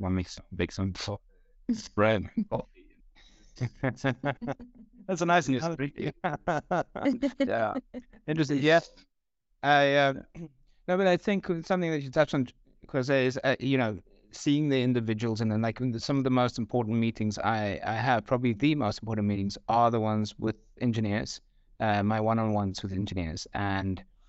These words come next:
Speaker 3: understanding what motivates them, like, what are their, their ambitions or their goals. And individuals are all different, so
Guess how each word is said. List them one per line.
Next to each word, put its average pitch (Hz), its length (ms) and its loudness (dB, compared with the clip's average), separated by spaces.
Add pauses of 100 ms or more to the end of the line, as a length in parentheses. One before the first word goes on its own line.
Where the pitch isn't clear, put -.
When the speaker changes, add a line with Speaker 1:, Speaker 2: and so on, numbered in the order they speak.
(280)
Speaker 3:
understanding 107 1080 0 (300)
what 110 280 2
motivates 107 720 0
them, 82 360 -6 (560)
like, 101 160 -4
what 104 260 0
are 107 120 0
their, 101 460 0 (380)
their 117 280 2
ambitions 107 580 0
or 101 80 -2
their 104 160 2
goals. 95 560 0
And 90 160 -8 (1120)
individuals 151 500 6
are 151 80 6
all 143 140 8
different, 131 480 0
so 117 480 4